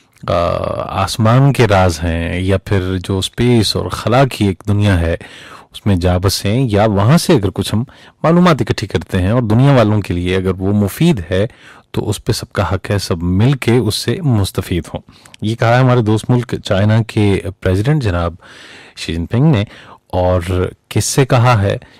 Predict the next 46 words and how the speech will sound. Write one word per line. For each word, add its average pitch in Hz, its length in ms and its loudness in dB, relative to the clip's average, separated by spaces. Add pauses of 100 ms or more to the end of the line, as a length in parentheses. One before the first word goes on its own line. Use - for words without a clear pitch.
(180)
कितनी 135 280 0
अहम 113 340 2
बात 98 260 0
है, 98 200 -2
स्पेस 131 340 0
के - 100 0
हवाले 113 260 2
से, 113 480 -2
अम, 104 260 -8
खला 104 240 0
से 123 140 0
मुतालिक 98 500 0 (500)
क्या 98 160 0
हो 107 200 2
चुका 113 320 0
है, 98 280 0 (120)
क्या 104 160 0
होने 139 280 4
जा 104 140 4
रहा 92 240 0
है, 95 160 -2
चाइना 127 440 2
का 160 100 4
इसमें 117 260 2
क्या 104 160 0
कंट्रीब्यूशन 98 640 -2
है 101 180 0
या 110 160 -2
अभी 123 180 2
माजी 123 320 4
करीब 131 280 -2
में 113 140 2
ऐसा 101 180 -2
उन्होंने 101 240 -2
क्या 95 200 -2
किया 98 300 -2 (580)
कि, 101 320 0
अ, 95 280 -6
उस 101 140 -4
हवाले 92 280 0
से 104 200 -2
भी 120 260 0 (380)
एक - 380 -4 (160)
दावत 90 480 -4
आम 90 260 0
है 90 200 -4